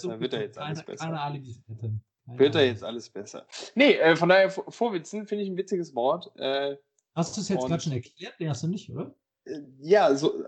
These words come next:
Speaker 2: ich gehe Vorwitzen heißt so ein Stück weit, ich gehe mal neugierig irgendwo vorbeischauen, ähm, gucke mir das mal an. Also beispielsweise, wenn jetzt irgendwie,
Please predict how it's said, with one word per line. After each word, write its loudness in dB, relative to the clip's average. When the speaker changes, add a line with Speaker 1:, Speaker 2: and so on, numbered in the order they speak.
Speaker 2:
ich -2
gehe 8
Vorwitzen 0
heißt -6
so -12
ein -10
Stück -10
weit, 2
ich -16
gehe 2
mal 2
neugierig -4
irgendwo -6
vorbeischauen, -2
ähm, -12
gucke 0
mir 0
das -4
mal -2
an. -4
Also 0
beispielsweise, 0
wenn -8
jetzt -10
irgendwie, -6